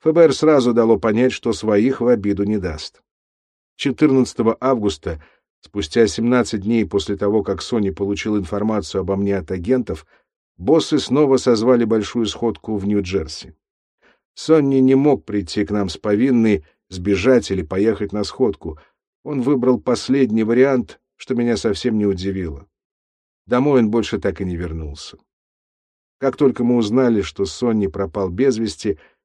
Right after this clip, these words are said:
я сразу сказал Джерри Луару: "Если кто придет за его голубями, можете закрывать дело. Сонни мертв".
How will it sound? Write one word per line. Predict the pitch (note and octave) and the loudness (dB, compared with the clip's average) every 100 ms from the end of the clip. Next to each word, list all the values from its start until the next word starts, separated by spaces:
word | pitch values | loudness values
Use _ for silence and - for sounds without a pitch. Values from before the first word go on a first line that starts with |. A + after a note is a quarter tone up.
| _ _ _ | _ _ _
я | C#3 D3+ | 0 2
сразу | - C#3 B2 A#2 | 2 0 0 -2
сказал | - A#2 G#2 B2+ B2+ | 0 0 2 4 4
Джерри | G#2+ G2+ A2+ G#2+ | 2 2 2 4
Луару: | G#2 G#2+ G2 E2+ D2 - _ _ _ _ | 2 2 0 -2 -10 -16 _ _ _ _
"Если | C3+ C3 | -6 -4
кто | A#2 C3 | -4 -2
придет | A2+ B2 G#2+ B2 G2 | -2 -2 2 2 2
за | G#2+ | 0
его | G#2 G#2 | 2 2
голубями, | F#2 G2+ G2 F#2 C3 G#2 F2 D2+ _ _ _ _ | 2 0 0 4 4 4 -2 -8 _ _ _ _
можете | G#2+ A2+ G#2+ - A2 G2 | -4 -4 -4 -4 -4 -2
закрывать | G2+ G2 A2 A2+ A2+ A2 G2 | -6 -6 -6 0 2 2 -2
дело. | G2 G2+ D2+ - _ _ _ | -2 -2 -4 -14 _ _ _
Сонни | - G#2+ F#2+ | -2 0 0
мертв". | F#2+ G2+ E2 - - | -2 -2 -4 -10 -20